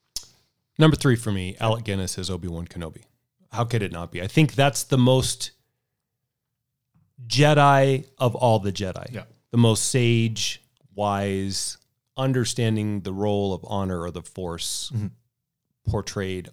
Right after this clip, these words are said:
Speaker 1: on the screen by any, and it's, for me, Alec Guinness.
Speaker 2: It's a pretty good get for them, right?
Speaker 1: Yeah.
Speaker 2: In seventy-seven. Uh, I
Speaker 1: Mm-hmm.
Speaker 2: mean, you, you have essentially a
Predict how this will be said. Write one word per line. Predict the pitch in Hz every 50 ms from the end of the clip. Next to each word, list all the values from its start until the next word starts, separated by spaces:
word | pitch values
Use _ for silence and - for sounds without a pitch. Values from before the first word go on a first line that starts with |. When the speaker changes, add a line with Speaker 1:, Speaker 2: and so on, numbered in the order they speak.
| _ -
Speaker 1:
on | 113 117 113 110 107 104
the | 98 87
screen | - - - 95 87 87 85 85 87 85
by | 78 82 80 82
any, | 80 78 80 80 80 - _ -
and | 87 85
it's, | 82 82 - - - - -
for | - - 76 78
me, | 78 80 85 - _ _ _ _ -
Alec | - - - - _
Guinness. | - - - - - - - - _ - - -
Speaker 2:
It's | - -
a | 117
pretty | 151 151 147 131
good | 123 120 104 95
get | 127 139 -
for | - 127
them, | 104 101 95 95
right? | 98 104 107 113 - _ _
Speaker 1:
Yeah. | - 90 101 107 92 -
Speaker 2:
In | 113 107 101 92
seventy-seven. | - - 135 113 107 120 110 107 104 - - - 113 110 107 117 117 120 120 120
Uh, | 113 92 92 92 95 98
I | 110
Speaker 1:
Mm-hmm. | 107 107
Speaker 2:
mean, | 107 104 104 107 107 110 - - -
you, | 147 123 131
you | 127 127 135 120
have | 120 127 117
essentially | 117 117 - 147 127 117 - 131 120 117 113 107
a | 104 101 95 92 92